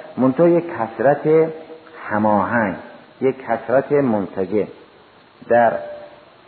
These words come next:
نقل جریان شعیب سلام الله علیه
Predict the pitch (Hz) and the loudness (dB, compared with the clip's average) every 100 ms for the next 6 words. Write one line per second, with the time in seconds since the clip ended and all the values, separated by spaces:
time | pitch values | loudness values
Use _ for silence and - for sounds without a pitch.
0 | _ _ _ _ _ _ _ _ _ _ | _ _ _ _ _ _ _ _ _ _
1 | 90 113 143 160 127 117 98 - 107 107 | -4 0 2 2 2 2 0 2 2 4
2 | 101 107 107 104 104 92 - - - - | 4 2 2 0 0 -2 -10 -20 -20 -20
3 | _ _ _ _ _ _ _ _ _ _ | _ _ _ _ _ _ _ _ _ _
4 | _ - - - 117 120 139 139 110 - | _ -20 -16 -4 0 4 4 4 2 -2
5 | - 104 104 104 101 98 95 98 98 98 | -10 -2 4 4 2 -2 0 0 0 0
6 | 98 127 139 139 | 2 4 4 2